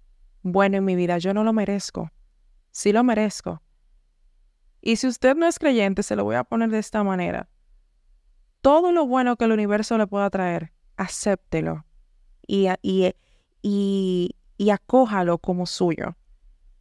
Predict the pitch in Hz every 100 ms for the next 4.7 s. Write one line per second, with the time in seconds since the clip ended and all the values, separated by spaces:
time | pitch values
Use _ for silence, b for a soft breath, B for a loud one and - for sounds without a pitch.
0 | _ _ - 214 208 214 208 196 185 -
1 | 175 175 175 202 247 226 202 233 208 147
2 | 147 - 92 90 _ _ - _ _ _
3 | - _ - 170 185 180 214 214 202 277
4 | - 175 - 165 - -